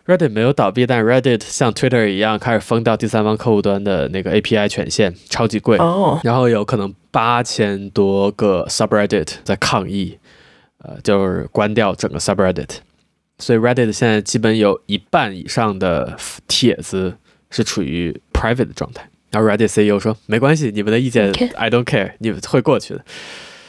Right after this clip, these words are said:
Speaker 1: 然后最近被骂到不行。Anyway。
Speaker 2: Let's go to Discord。
Speaker 1: 对，我今天还看到一篇文章在说这个，就你知道现在很多知乎的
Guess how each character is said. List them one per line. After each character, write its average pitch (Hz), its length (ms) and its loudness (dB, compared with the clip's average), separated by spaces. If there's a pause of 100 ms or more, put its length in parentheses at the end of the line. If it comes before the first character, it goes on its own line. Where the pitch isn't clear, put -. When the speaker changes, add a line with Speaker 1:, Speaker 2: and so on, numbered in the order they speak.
(160)
Speaker 1:
然 - 140 -6
后 98 60 -8
最 110 120 2
近 101 140 0
被 101 100 0
骂 98 180 -2
到 98 140 -2
不 101 140 -8
行。 - 180 -8 (380)
Anyway。 196 220 0 (320)
Speaker 2:
Let's 240 200 2
go 214 140 4
to 220 160 -2
Discord。 - 560 0 (400)
Speaker 1:
对， 202 180 4
我 135 160 2
今 151 100 -4
天 170 120 0
还 151 100 2
看 156 260 0
到 131 440 2 (440)
一 151 60 2
篇 135 160 4
文 127 100 4
章 131 140 2
在 127 140 4
说 127 280 2
这 131 80 2
个， 110 280 2
就 123 280 0 (320)
你 131 80 -8
知 151 60 2
道 180 160 4
现 - 160 -2
在 165 80 2
很 107 140 -4
多 104 120 0
知 127 160 0
乎 123 380 2
的 98 420 0